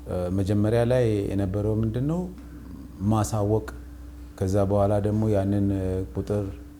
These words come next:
ዶክመንት ነምበር ይዞ ባንክ ሄዶ በዛ መስራት ብቻ ነበረ። አሁን በቴሌ ብር መክፈል ተጀምሯል። ሌሎች፣ ሌሎች ክፍያዎች የዛን ጊዜ ነበረው ጊዜ ወቅቱ፣ ወቅታዊ የሆነ ክፍያ ብቻ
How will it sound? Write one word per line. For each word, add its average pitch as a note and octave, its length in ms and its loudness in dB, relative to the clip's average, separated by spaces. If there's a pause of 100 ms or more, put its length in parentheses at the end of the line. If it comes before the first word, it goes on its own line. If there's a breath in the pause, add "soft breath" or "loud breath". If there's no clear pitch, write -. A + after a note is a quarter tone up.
(120)
ዶክመንት G2 480 0
ነምበር G2 300 2
ይዞ G2 260 2
ባንክ F#2 320 2
ሄዶ F#2+ 200 0 (720 loud breath)
በዛ F#2 240 -2 (1500)
መስራት G2 440 2
ብቻ - 200 -6 (100)
ነበረ። D#2+ 320 -2 (920 loud breath)
አሁን C#3 280 2 (540)
በቴሌ A2+ 380 4
ብር G#2 240 4
መክፈል G2+ 340 2
ተጀምሯል። F2 680 0 (360)
ሌሎች፣ A2+ 460 4
ሌሎች G#2 320 2
ክፍያዎች G2 500 0
የዛን A2 340 4
ጊዜ G#2+ 220 2
ነበረው A2+ 380 2 (260)
ጊዜ G2+ 180 4 (180)
ወቅቱ፣ - 280 0 (280)
ወቅታዊ G#2 380 2
የሆነ G#2 280 4
ክፍያ F#2 360 0
ብቻ E2+ 180 -6